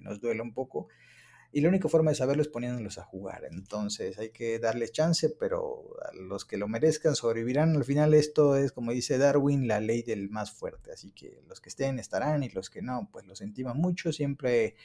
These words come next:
están en edad para hacer algo más productivo en la vida que jugar fútbol. Y bueno,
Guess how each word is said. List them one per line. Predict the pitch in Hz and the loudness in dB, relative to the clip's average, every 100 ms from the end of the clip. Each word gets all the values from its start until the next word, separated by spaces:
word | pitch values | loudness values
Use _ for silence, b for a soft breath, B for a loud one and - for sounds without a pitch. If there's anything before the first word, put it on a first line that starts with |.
| B B B | B B B
están | - 147 | 0 2
en | 143 | 4
edad | 127 135 139 | 4 4 4
para | 117 110 | 0 0
hacer | - 127 | 2 2
algo | 127 127 120 113 | 4 2 0 0
más | 110 113 113 110 | 0 -2 -2 -6
productivo | - 107 98 107 104 98 | -8 -10 -8 -6 -4 -4
en | 98 | -4
la | |
vida | 98 98 98 | -6 -6 -8
que | - 92 | -16 -20
jugar | - 87 - | -14 -14 -14
fútbol. | - _ - _ b b b b b b _ - | -20 _ -20 _ b b b b b b _ 0
Y | 170 180 175 | 4 6 6
bueno, | 147 | 6